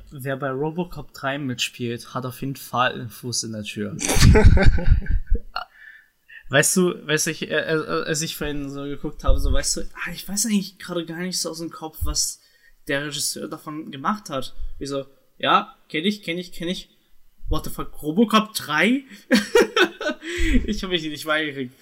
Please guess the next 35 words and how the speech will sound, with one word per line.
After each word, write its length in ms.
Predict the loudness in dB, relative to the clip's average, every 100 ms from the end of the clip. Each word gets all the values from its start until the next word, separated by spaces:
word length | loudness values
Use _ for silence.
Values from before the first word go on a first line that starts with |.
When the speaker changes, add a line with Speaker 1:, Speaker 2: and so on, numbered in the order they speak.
| -20 -20 -8
Speaker 1:
Es, 220 | -4 -2
es 220 | -2 -4
gibt 160 | -4 0
ja, 140 | 0
es 180 | 0 -6
gibt 160 | -6 -2
ja 80 | 0
eine 280 | 0 0
unbesagte 540 | -2 -2 -2 -4 -6 -6
Regel 280 | -6 -6 -2
bei 100 | -2
den 380 | -2 -10 -12 -14
Fans 440 | -6 -2 -2 -2 -6
und 160 | -8
Nerds. 400 | -8 -10 -8 -10 -8 -4
Robocop 400 | -2 2 0 0
drei 220 | 0 2
existiert 560 | 2 0 2 2 2
nicht, 360 | 0 -2 -4 -4 -2
oder? 360 | 0 0 0 -4 -12 -18 -20 -10 -8 -8 -10 -16 -10
Wurde 240 | -4 0
Speaker 2:
Mhm. 60 | 2
Speaker 1:
jemals 380 | 2 2 0
gemacht? 380 | -4 -6 -6 -8 -18 -20 _ _ _ -2
Speaker 2:
Wie, 180 | 4 6
Speaker 1:
Wurde 80 | 6
Speaker 2:
wie 20 |
Speaker 1:
jemals 220 | 4 4
Speaker 2:
gewisse 180 | 4 6
Speaker 1:
veröffentlicht? 260 | 6 6 6
Speaker 2:
Scrubs-Staffeln 840 | 6 6 6 6 4 4 4 4
und, 360 | 2 0 -2 -4
und 500 | -4 -2 -2 -4 -6
gewisse 460 | -4 -2 2 2 2
Avatar-Verfilmungen. 1000 | 2 0 0 -4 -6 -8 -8 -8 -10